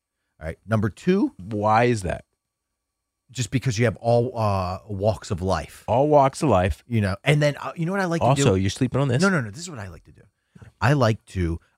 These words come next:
Speaker 1: eye up somebody that's running down the terminal. All right. And then
Speaker 2: Mm-hmm.
Speaker 1: I look at them and I go, "What is this person doing? Why is this person traveling?" And I like to give them a backstory, like saying, you know, "This person is trying to go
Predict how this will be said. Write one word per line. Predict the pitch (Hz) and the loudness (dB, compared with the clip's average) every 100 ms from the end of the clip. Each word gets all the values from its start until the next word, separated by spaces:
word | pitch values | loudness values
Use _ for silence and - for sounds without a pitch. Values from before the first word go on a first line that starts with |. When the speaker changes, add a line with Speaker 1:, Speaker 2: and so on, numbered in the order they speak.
| _ | _
Speaker 1:
eye | 95 104 | -4 -2
up | 85 - | -4 -6
somebody | 92 80 76 73 85 - _ | -12 -10 -10 -10 -16 -20 _
that's | 90 82 85 | -8 -8 -8
running | 87 98 98 | -6 -2 -2
down | 92 90 | 0 -2
the | 85 | -4
terminal. | - 78 78 71 71 - _ _ 80 | -8 -12 -12 -14 -20 -20 _ _ -14
All | |
right. | 82 85 _ | -12 -14 _
And | 98 98 | -4 -2
then | 104 | -2
Speaker 2:
Mm-hmm. | 110 | -4
Speaker 1:
I | |
look | 117 110 | -6 -8
at | 98 | -8
them | 92 82 | -10 -10
and | 78 | -10
I | 98 | -12
go, | 95 82 76 _ _ | -14 -16 -20 _ _
"What | 147 | -6
is | 190 | -6
this | 165 135 | -8 -12
person | - 98 87 76 | -8 -8 -8 -16
doing? | 73 65 _ - | -18 -20 _ -6
Why | 107 135 | -4 -2
is | 120 | -4
this | - | -10
person | 101 92 85 | -12 -14 -16
traveling?" | - 80 - - _ _ _ | -18 -18 -18 -20 _ _ _
And | 104 | -8
I | 110 | -4
like | 131 123 | -4 -4
to | 104 | -6
give | 101 90 | -10 -4
them | 92 | -4
a | 80 | -2
backstory, | 95 82 - - - - - _ _ _ | -4 -6 -6 -16 -16 -16 -20 _ _ _
like | 90 82 | -6 -6
saying, | - 78 76 _ - | -10 -14 -16 _ -12
you | 87 | -12
know, | 71 - | -12 -4
"This | 151 - | -4 -4
person | - 107 - 98 92 _ - | -4 -4 -4 -8 -10 _ -20
is | 78 _ | -20 _
trying | - 90 | -10 -8
to | 85 | -8
go | 85 98 117 | -6 -2 -2